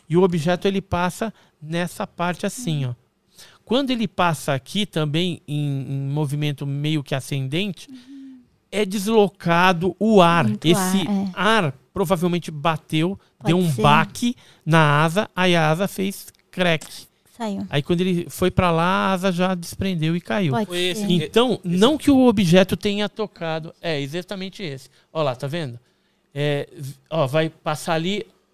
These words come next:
Speaker 1: a bolinha. Quer ver?
Speaker 2: Nossa.
Speaker 1: Pera aí que
Speaker 3: Acho que ele deve pôr em
Speaker 1: Acho
Speaker 3: câmera lenta.
Speaker 1: É, vai botar em câmera lenta e dá pra gente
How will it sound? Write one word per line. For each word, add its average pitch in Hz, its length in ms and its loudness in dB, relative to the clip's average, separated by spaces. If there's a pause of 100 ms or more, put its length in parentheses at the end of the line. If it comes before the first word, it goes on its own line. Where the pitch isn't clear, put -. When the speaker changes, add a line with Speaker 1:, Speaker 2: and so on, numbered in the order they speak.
(140)
Speaker 1:
a 156 80 -12
bolinha. 147 720 -4 (1160)
Quer 135 100 -14
ver? 160 220 -6
Speaker 2:
Nossa. - 40 -20 (120)
Speaker 1:
Pera 147 140 -6
aí 147 100 -8
que 160 360 -12 (460)
Speaker 3:
Acho 139 200 -12
que 175 60 -8
ele 165 120 -6
deve 165 220 -4
pôr 151 140 -10
em 165 80 2
Speaker 1:
Acho 143 100 -6
Speaker 3:
câmera 147 300 -8
lenta. 123 280 -10
Speaker 1:
É, 151 160 -4
vai 147 140 -2
botar 160 300 -6
em 170 80 -8
câmera 165 340 -6
lenta 165 320 -6
e 180 60 -6
dá 170 120 -8
pra 175 200 -8
gente 156 580 -10